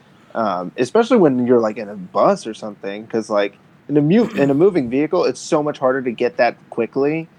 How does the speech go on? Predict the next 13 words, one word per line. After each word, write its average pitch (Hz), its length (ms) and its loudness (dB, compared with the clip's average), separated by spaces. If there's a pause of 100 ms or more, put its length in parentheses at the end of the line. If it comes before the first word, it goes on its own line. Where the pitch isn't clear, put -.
(360)
Um, 95 440 -6 (220)
but 123 120 2
you, 139 180 2
j-, - 180 -4
that's 147 240 2
the 131 60 -4
thing, 120 260 -4
like, 101 240 -6 (340)
those 143 240 2
speedy 147 800 0
sketches, 131 600 -2
I 117 120 -2
think, 120 320 -8